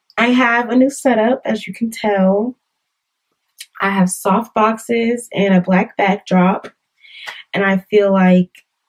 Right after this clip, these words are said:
I don't know, if what I can see, I don't look as washed out as I did with my ring light. Um, and it feels more professional. So,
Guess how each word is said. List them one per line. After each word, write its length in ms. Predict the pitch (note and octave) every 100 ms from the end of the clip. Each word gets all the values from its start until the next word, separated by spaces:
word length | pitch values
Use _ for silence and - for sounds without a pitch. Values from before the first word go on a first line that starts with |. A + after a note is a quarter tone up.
| _ -
I 80 | -
don't 180 | G4+ B4
know, 220 | F3+ F3
if 80 | F#3
what 140 | - G3
I 120 | A3
can 220 | A3 G3+
see, 520 | F#3 - A3+ A3+ A3+ -
I 100 | G3
don't 260 | G3+ G3 F3
look 220 | G3 F#3+
as 380 | E3 F#3 F#3 - _ _ _ _ _
washed 480 | F#3+ F#3 F#3+ G3 -
out 440 | G3+ F#3 F3+ G3+ -
as 160 | F#3 F#3
I 80 | F3+
did 180 | F3+
with 120 | F3 F3
my 100 | F3+
ring 260 | F3 F#3
light. 400 | D#3+ D3+ F3 G#3+ _ _ _ _ _ _ _ _ _ _ _ _ _ _ _ _ _
Um, 760 | - F3+ F3 F3 E3+ E3+ E3+ F3+ _ _ _ _ _ _ _ _ _ _ _ _ _
and 120 | G3+
it 160 | G3+ F#3+
feels 240 | F#3+ F#3+
more 140 | F3+ E3
professional. 880 | - F3+ E3+ E3 - E3+ E3 F3 - _ _ _ _ _ _ _ _ _ _ _ _ _ _ _
So, 640 | - - - E3 D#3+ E3